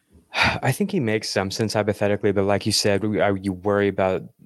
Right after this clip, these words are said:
touchdown upside. Um, and this, you know, is not a defense that you necessarily want to target running backs against.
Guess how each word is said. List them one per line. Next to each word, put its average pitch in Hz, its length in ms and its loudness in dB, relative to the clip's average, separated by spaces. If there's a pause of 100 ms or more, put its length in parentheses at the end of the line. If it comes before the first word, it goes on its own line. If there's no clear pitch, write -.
(160)
touchdown 92 520 -2
upside. 87 720 0
Um, 95 340 0
and 92 160 -2
this, 95 220 0
you 85 200 -6
know, 92 280 -4
is 101 260 0 (240)
not 135 260 0
a 160 60 2
defense 113 400 -2
that 104 80 -4
you 98 60 0
necessarily 98 360 0
want 90 280 -2
to 95 60 -12
target 98 300 0
running 95 220 0
backs 95 240 -2
against. 101 480 -2